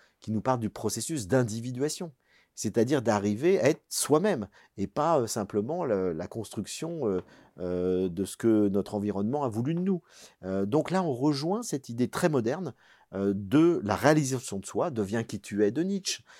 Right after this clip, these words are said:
euh, qui est un grand lecteur de Spinoza. Et donc, on est sur cette idée que, euh, il faut accéder à nos désirs les plus profonds, les plus vrais, euh, les plus discernés par la raison et pas ça, ou par l'intuition, euh, plutôt qu'un désir, euh,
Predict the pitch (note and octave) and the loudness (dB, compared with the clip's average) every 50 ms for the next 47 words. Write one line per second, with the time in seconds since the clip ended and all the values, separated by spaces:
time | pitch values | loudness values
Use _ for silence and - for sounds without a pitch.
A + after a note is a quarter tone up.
0 | - - _ _ - - F#2+ G2 G2 F#2+ F#2+ F2+ E2+ - - E2+ - F#2 E2+ E2+ | -20 -20 _ _ -8 -6 -4 -2 0 0 0 -2 -2 -4 -8 -8 -6 -6 -6 -4
1 | F2 G#2 A2+ G#2+ G2 - A#2+ G#2+ G#2 G2 - - A2+ C3 D3+ E3 F#3+ F3+ D#3+ - | 0 0 0 0 0 0 -2 -2 -2 -4 -6 -6 -6 -6 -2 -2 -2 -2 -4 -6
2 | - - - _ _ - G#2+ A2+ D#3 E3 - - - C#3 C3 C3 C#3+ D#3+ F#3+ G#3+ | -12 -20 -20 _ _ -2 0 2 2 0 0 -2 -2 0 0 2 4 4 2 2
3 | - D#3+ C3+ - D3 C3 C3 - B2+ A#2 B2+ C3+ D#3 G3 A3 - _ _ _ _ | 0 -4 -4 -2 -4 -4 -4 -8 -4 0 0 2 2 0 -2 -8 _ _ _ _
4 | _ _ - - C3+ C#3+ C#3+ C3+ C3 - - F#2+ G2+ F#2+ E2 G2 - - - C#3+ | _ _ 0 2 4 4 6 4 4 2 0 0 0 0 0 -2 -2 0 2 2
5 | C3+ C3+ - C#3+ D3 E3 D3 B2+ B2 G#2+ A#2 A2 A2 C#3 C#3 A#2+ G#2+ G2+ - A2+ | 2 2 -2 -2 -2 0 0 0 0 -2 -2 -2 -4 -4 -4 -4 -4 -4 -6 -8
6 | - - - B2+ - - C3 G3 F3+ B2 - - B2+ G#2+ F#2 G#2+ A2 C3 G#3 _ | -8 -8 -8 -8 -6 -6 -4 -4 -4 -4 -4 -2 -2 0 2 4 2 2 0 _
7 | _ - _ _ _ _ _ _ _ _ _ - F#2 F#2 F2+ F2 F2 F2 E2+ F2 | _ -20 _ _ _ _ _ _ _ _ _ -2 0 2 2 2 2 0 -2 -2
8 | F#2 G2+ G2 - - - A2+ A2 G#2+ G2+ G2 G2+ G2+ D#3+ E3 - - F#3 E3 - | -2 -4 -4 -6 -8 -8 -4 -4 -4 -4 -4 -4 -2 0 2 4 4 4 4 4
9 | C#3+ D3 D#3 D3+ C#3 C3 _ _ _ _ _ _ _ _ - A#2 A#2+ A#2+ A#2 G#2+ | 2 2 2 2 0 -2 _ _ _ _ _ _ _ _ 0 2 4 4 4 4
10 | A2 G#2+ G2+ C#3 G3 A#3 D#3 - A2 F#2+ - B2+ A2+ B2+ A2 G2 - G#2 F#2 F#2+ | 2 0 0 0 -4 -4 -4 -4 -6 -6 -6 -4 -4 -4 -4 -4 -2 -2 -2 -2
11 | G2+ - - F2+ - - G3+ A#3+ - _ _ - _ _ _ - G#2 G#2+ G2+ G2 | -4 -6 -6 -8 -6 -6 -6 -8 -10 _ _ -20 _ _ _ -8 -4 -2 0 0
12 | G2 F#2 - - A2 G2+ - D3+ E3 F3 E3 - C3 C#3 D3 D3+ C#3+ C3 A2+ G#2+ | -2 -2 -6 -8 -8 0 4 4 4 4 2 2 2 4 4 4 6 4 4 4
13 | G2+ F#2+ F#2 F#2+ F#2+ F#2+ G2 A2+ C3+ C3+ B2+ - G2 F#2 F2 | 2 0 0 -2 -6 -8 -4 -4 -4 -4 -2 -4 -6 -6 -6